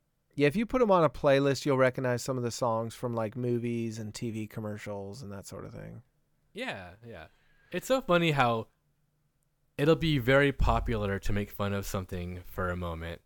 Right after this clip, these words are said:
Speaker 1: Yes.
Speaker 2: And, like, like, I wonder if Slim Whitman was in that pocket or if, like, they just chose a random name.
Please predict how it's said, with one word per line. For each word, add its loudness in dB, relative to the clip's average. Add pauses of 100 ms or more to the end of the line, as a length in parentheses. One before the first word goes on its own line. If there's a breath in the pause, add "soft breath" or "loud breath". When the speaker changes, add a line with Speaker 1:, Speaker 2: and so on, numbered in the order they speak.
(400)
Speaker 1:
Yes. -4 (180)
Speaker 2:
And, 0
like, -2
like, -2
I -4
wonder 2
if 0
Slim -2
Whitman -4
was -4
in -6
that -4
pocket 2
or -2
if, -6
like, -10 (100)
they -4
just -8
chose -4
a -6
random -6
name. -10